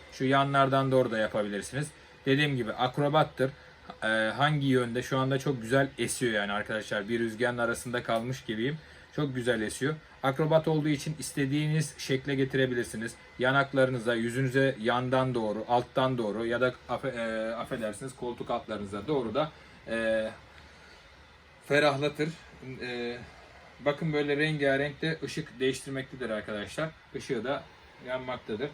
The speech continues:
Bu şekilde. E, ürün bu şekilde tavsiye edebileceğim bir ürün. Ürün açıklamalar kısmına ürün linkini ekleyebilirim. Linkin açıklamalarına tık-, e, linke tıklayıp ürünle ilgili detaylı bilgilere ulaşabilirsiniz. Teknik bilgiler olsun, e, diğer kullanıcıların yorumları olsun. Güzel bir ürün.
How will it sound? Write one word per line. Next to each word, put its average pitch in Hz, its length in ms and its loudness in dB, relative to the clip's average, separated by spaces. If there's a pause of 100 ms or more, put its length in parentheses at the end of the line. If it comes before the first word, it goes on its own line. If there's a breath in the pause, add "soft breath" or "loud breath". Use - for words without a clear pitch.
(220)
Bu 139 80 -6
şekilde. 131 560 -4 (580 loud breath)
E, 117 380 -4 (160)
ürün 165 240 0
bu 165 80 -2
şekilde 139 380 -4
tavsiye 139 420 -2
edebileceğim 139 680 -2
bir 117 60 -4
ürün. 147 220 -4
Ürün 139 180 -2
açıklamalar 139 640 -4
kısmına 139 340 -8
ürün 135 280 -4
linkini 135 300 -4
ekleyebilirim. 135 640 0
Linkin 139 400 -6
açıklamalarına 135 760 -6
tık-, 127 380 -12
e, 117 220 -6
linke 135 280 -2
tıklayıp 143 380 -4
ürünle 135 320 -4
ilgili 131 320 -4
detaylı 127 440 -2
bilgilere 131 360 -4
ulaşabilirsiniz. 127 800 -4
Teknik 123 360 -10
bilgiler 120 340 -4
olsun, 113 420 -6 (460 loud breath)
e, 110 200 -2
diğer 139 240 4
kullanıcıların 127 540 -4
yorumları 127 440 -2
olsun. 127 320 -4
Güzel 117 340 -2
bir 110 60 -6
ürün. 139 120 -4